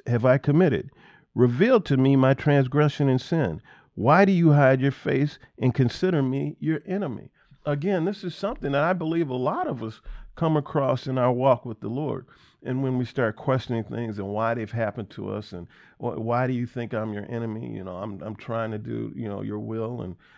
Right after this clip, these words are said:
and whatnot." And so Job, I think, is, is, is voicing a lot of things that we would voice or think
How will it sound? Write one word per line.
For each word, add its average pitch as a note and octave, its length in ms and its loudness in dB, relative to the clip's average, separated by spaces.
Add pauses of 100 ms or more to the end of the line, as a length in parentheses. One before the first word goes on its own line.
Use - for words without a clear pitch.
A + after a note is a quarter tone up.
(180)
and A2 260 -2
whatnot." A#2+ 340 0
And A#2+ 100 -8
so C3+ 180 -4
Job, D#3 400 -4
I D3+ 180 0
think, D3 240 -4
is, A2+ 180 -6
is, G#2+ 300 -10
is A#2 200 -8
voicing B2+ 460 -4
a G#2 60 -10
lot A2 300 -4
of A2+ 100 -8
things G#2+ 360 -12
that G2+ 140 -12
we A#2+ 200 -8
would G#2 200 -10
voice G#2+ 400 -8
or G2+ 140 -12
think B2 460 -10